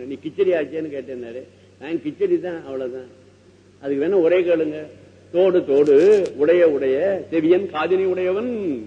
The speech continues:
அதான் எங்க ஊர். காதினை உடையவன். செவிங்கிறது காதுன்னு சொல்லிவிட்டோம், நோபல் பரிசு கொடுக்கணும் எங்களுக்கு.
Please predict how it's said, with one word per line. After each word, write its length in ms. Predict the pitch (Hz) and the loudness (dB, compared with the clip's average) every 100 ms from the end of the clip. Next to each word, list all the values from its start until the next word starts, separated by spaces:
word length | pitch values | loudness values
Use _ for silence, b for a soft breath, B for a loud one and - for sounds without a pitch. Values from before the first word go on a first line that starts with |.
| 95 - - - | -16 -20 -20 -20
அதான் 100 | 135 | -16
எங்க 200 | 117 107 | -14 -14
ஊர். 140 | 98 - _ _ | -18 -20 _ _
காதினை 440 | 165 185 180 190 196 | -10 -4 -2 -2 -2
உடையவன். 440 | 139 120 110 120 120 _ _ _ _ _ | -8 -12 -12 -16 -20 _ _ _ _ _
செவிங்கிறது 760 | 143 135 170 185 175 160 180 170 151 | -10 -8 -6 -6 -8 -8 -10 -12 -10
காதுன்னு 420 | 143 151 175 196 160 | -8 -4 -4 -6 -10
சொல்லிவிட்டோம், 360 | 156 143 160 - | -10 -10 -14 -8
நோபல் 260 | 127 143 160 | -2 0 0
பரிசு 200 | 147 131 | -2 -6
கொடுக்கணும் 220 | 131 131 | -12 -12
எங்களுக்கு. 320 | 123 120 101 | -14 -14 -16